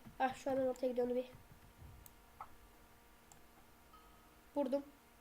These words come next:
G G. Tamam, o adamı vurduysak yeterlidir bize. Ben direkt ortaya gitmeye çalışacağım arkadaşlar. Eğer başka bir şey çıkmadıysa, bir de kartopu gibi bir şey, ölmeyiz arkadaşlar, rahat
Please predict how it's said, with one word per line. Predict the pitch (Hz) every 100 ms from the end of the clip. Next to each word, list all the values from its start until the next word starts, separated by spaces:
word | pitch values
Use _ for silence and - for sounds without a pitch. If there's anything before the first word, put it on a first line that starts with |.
| - - -
G | - 247
G. | 220 233 - - - - - - - - - - - - -
Tamam, | 262 240 -
o | 269
adamı | 269 254 262 277
vurduysak | 269 - 269 - - - - - - - - - - - - -
yeterlidir | 262 247 220 208 214 - 208
bize. | - 156 - - - - - - - - - - - - - - - - - - - - - - - - - - - - - - - - - - - - - - - - 285
Ben | 262
direkt | 277 285
ortaya | 277 - 277
gitmeye | 269 269
çalışacağım | 262 254 247 - 247
arkadaşlar. | 247 254 254 294 294 - - - - - - - - - - - - - - - - - - - - - - -
Eğer | 277 262 233
başka | 254 254 233
bir | 233
şey | -
çıkmadıysa, | - 285 285 320
bir | 302 302
de | 302
kartopu | 294 294 302
gibi | 294 285
bir |
şey, | - 302 277
ölmeyiz | 277 254 226
arkadaşlar, | 226 226 226 233 226
rahat | 226